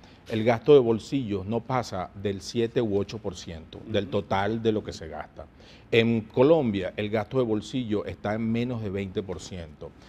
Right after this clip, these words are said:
Speaker 1: En países como Uruguay está también cerca de eso. En Venezuela es sesenta y dos por ciento. Ningún país tiene gasto privado mayor que Venezuela.
Speaker 2: ¿Cómo se expresa ese gasto?
Speaker 1: Bueno, ese es el gasto que hacen las personas justamente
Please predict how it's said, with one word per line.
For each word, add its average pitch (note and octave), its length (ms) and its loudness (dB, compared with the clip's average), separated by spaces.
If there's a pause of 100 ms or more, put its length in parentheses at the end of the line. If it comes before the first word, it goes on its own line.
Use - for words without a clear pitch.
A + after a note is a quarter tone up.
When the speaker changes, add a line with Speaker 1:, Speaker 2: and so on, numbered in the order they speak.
(180)
Speaker 1:
En A2+ 140 0
países A#2 340 4
como C3 240 0
Uruguay A#2 380 6
está G2+ 200 -4
también G#2 360 -2
cerca G2+ 440 -4
de E2 120 -6
eso. E2+ 140 -12
En G2 100 -6
Venezuela A#2 480 0
es D3+ 120 0
sesenta G#2 800 -8
y F#2+ 100 -6
dos A#2 240 0
por G#2+ 220 -4
ciento. D2+ 460 -14 (340)
Ningún C3 500 2
país F3 460 0 (260)
tiene C3+ 380 0
gasto B2 400 2
privado A2+ 560 0
mayor A2+ 460 -4 (120)
que G#2 120 -2
Venezuela. E2+ 520 -8 (100)
Speaker 2:
¿Cómo F3 200 -2
se F#3 120 -4
expresa C#3+ 320 0
ese C3+ 140 -6
gasto? G#2+ 300 -8 (180)
Speaker 1:
Bueno, C#3+ 320 8
ese A#2+ 200 4
es F3+ 60 6
el D#3+ 80 2
gasto C3 500 4 (120)
que A2 140 2
hacen A2 220 -2
las B2 120 -2
personas A2+ 760 0
justamente A#2 720 0